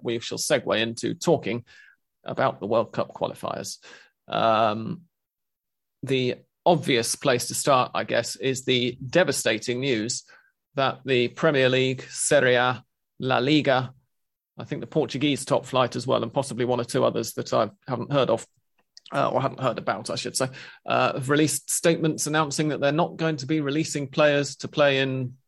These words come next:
certain countries, in spite of the fact that it's a fifa date, and they have to. Uh, and at least in the case of the Argentine stars in the Premier League, the four who were called up, uh, that has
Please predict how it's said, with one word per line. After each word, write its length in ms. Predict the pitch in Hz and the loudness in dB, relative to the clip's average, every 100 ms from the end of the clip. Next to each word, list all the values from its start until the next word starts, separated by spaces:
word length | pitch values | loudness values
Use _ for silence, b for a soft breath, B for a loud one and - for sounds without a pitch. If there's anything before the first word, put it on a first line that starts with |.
| - | -14
certain 420 | - 151 135 131 | 0 2 2 -2
countries, 540 | 135 127 - 127 127 B B B _ - | -2 -2 0 -2 -2 B B B _ -14
in 40 | |
spite 260 | - 143 123 | 0 0 0
of 60 | |
the 60 | - | -2
fact 220 | 131 95 | -2 -2
that 80 | 110 | -2
it's 140 | - | -8
a 40 | 120 | -6
fifa 460 | 139 123 117 113 - b b b _ - | -4 -2 0 0 -4 b b b _ 0
date, 340 | 127 - - - b b b _ - | 0 0 -6 -12 b b b _ -6
and 240 | 123 110 | -4 0
they 100 | 113 | 0
have 220 | 139 175 | 2 0
to. 260 | - 101 - _ _ _ - | 0 -6 -6 _ _ _ -2
Uh, 360 | 131 120 113 - | 2 4 2 0
and 380 | 120 113 113 113 - | -2 -2 -4 -8 -2
at 120 | 117 | 2
least 200 | 165 - | 4 4
in 40 | 147 | 0
the 80 | |
case 300 | 135 147 131 | 2 2 2
of 160 | 135 123 | 0 -2
the 340 | 135 120 127 143 _ - | -2 -2 -4 -12 _ 2
Argentine 580 | 143 123 113 131 113 107 | 2 2 -2 0 0 -2
stars 480 | - 127 113 117 | 0 2 2 -2
in 180 | - 120 | -6 -8
the 40 | 113 | -4
Premier 360 | 165 139 - | 0 0 0
League, 280 | 90 131 139 - | -2 -2 -4 -6
the 140 | 98 | -6
four 380 | 82 - 127 110 | -4 0 0 0
who 120 | 120 | -2
were 80 | - | -4
called 300 | - 131 120 | -2 -2 2
up, 220 | 139 - - B B B _ | 2 2 -8 B B B _
uh, 200 | - - | -2 -2
that 300 | 101 - - | 0 -2 -2
has 500 | - 135 117 113 - | -6 0 0 0 -6